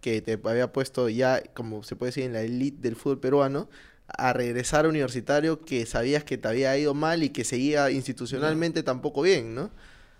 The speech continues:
Speaker 2: Eh,
Speaker 1: El hinchaje
Speaker 2: el
Speaker 1: pudo
Speaker 2: hinchaje
Speaker 1: más.
Speaker 2: pudo más, el hinchaje
Speaker 1: Ujú.
Speaker 2: sí, es igual. Yo, yo siempre s-, soñé con ser campeón con la U,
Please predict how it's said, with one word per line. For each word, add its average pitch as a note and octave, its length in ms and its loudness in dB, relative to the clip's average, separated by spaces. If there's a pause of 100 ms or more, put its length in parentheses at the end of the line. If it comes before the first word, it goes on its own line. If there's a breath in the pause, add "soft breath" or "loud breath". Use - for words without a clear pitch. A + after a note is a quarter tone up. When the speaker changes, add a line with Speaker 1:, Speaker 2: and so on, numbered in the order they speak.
(1040 soft breath)
Speaker 2:
Eh, A2+ 680 2 (720 loud breath)
Speaker 1:
El C#3 180 8
hinchaje C#3+ 360 8
Speaker 2:
el A#2+ 60 2
Speaker 1:
pudo D#3 100 10
Speaker 2:
hinchaje C#3+ 280 8
Speaker 1:
más. B2 80 0
Speaker 2:
pudo A#2+ 180 2
más, A2 220 -2
el A#2+ 100 0
hinchaje B2 320 2
Speaker 1:
Ujú. A#2 80 0
Speaker 2:
sí, A2 520 0
es A2 100 -10
igual. A#2 320 -2 (100)
Yo, C3+ 160 2 (640 soft breath)
yo C3 160 0
siempre D3+ 400 2
s-, - 200 -4 (520)
soñé C#3 480 0
con C3 140 -2
ser B2 160 -4
campeón A#2 300 -2
con A2+ 120 0
la G#2+ 80 0
U, A2 160 -4